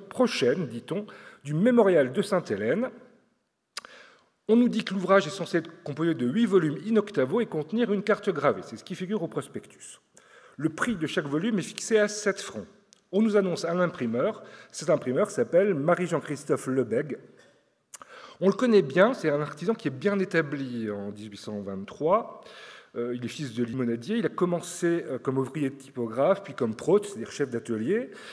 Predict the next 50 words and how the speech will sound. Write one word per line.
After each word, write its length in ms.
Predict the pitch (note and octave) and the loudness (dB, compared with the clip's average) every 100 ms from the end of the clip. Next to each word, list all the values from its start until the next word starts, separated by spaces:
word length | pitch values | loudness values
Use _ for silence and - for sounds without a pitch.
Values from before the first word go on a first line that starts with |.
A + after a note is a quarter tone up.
| - - | -18 -8
Il 160 | G#3+ F#3 | -2 4
rachète 480 | F#3 F3+ F#3 F#3 - | 4 4 2 2 -4
un 100 | E3 | -4
fonds 320 | - - D#3+ | -4 -4 -4
d'un, 640 | C3+ A#2+ A2+ A2 G#2 A2 G2+ | 0 0 0 -2 -4 -6 -10
une 160 | D3+ D#3+ | -2 0
imprimerie 500 | C#3 A#2+ A2 D#3 A#3+ - - _ _ _ _ _ - - - - - | 0 -2 -2 -2 -4 -8 -20 _ _ _ _ _ -20 -20 -20 -20 -12
qui 100 | E3 | -10
se 100 | - | -6
trouve 220 | A#3 D3+ | -4 -4
rue 220 | C#3 A#3 | -2 0
des 160 | D#3+ C#3+ | 2 2
Rats. 340 | A#2 C#3+ F#3+ | 6 6 6
Alors, 140 | C#3 | 4
la 80 | B2 | 0
rue 120 | C3 | 0
des 100 | F3 | 0
Rats, 100 | D#3 | 0
c'est 100 | F#3 | 0
une 100 | C#3 | -4
rue 140 | C3 G#3 | -6 -6
qui 140 | F3+ | -8
se 100 | - | -14
trouvait, 640 | - - D3 C3+ D#3+ F3+ - | -14 -8 -4 2 4 4 0
euh, 260 | B2+ A#2 A#2+ B2+ - - - - - - - - | -4 -6 -8 -10 -16 -20 -20 -18 -18 -18 -18 -6
entre 300 | E3 - F#3 | -6 4 6
la 80 | |
Seine 240 | D#3+ - A3 | 6 6 4
et 80 | F3 | 6
la 100 | D#3+ | 4
rue 120 | F3+ | 4
Galante. 340 | D#3 E3 G3+ | 2 2 2
C'est 80 | F3+ | 0
à 20 | |
peu 120 | D3 | -2
près 180 | D#3 F#3+ | -2 0
à 80 | F#3+ | 2
l'emplacement 320 | E3+ D#3+ F3 | 2 -2 -4
de 60 | F3 | 2
la 60 | |
rue 140 | C3+ E3 | 2 6
Lagrange 480 | D3 C#3+ D#3+ E3+ C#3 | 4 4 0 -2 -4
aujourd'hui, 400 | B2 B2+ B2+ E3+ | -4 -4 -4 -6
donc 140 | C#3+ | -4
pas 100 | C3+ | -4
très 140 | - | -4
loin 100 | C#3 | -6
de 40 | C3 | -6
Saint-Julien-le-Pauvre, 920 | C3 B2 B2 A#2+ A2+ B2+ C3+ C3+ F#2+ | -8 -8 -6 -6 -6 -4 -4 -4 -8
euh, 140 | G2 | -10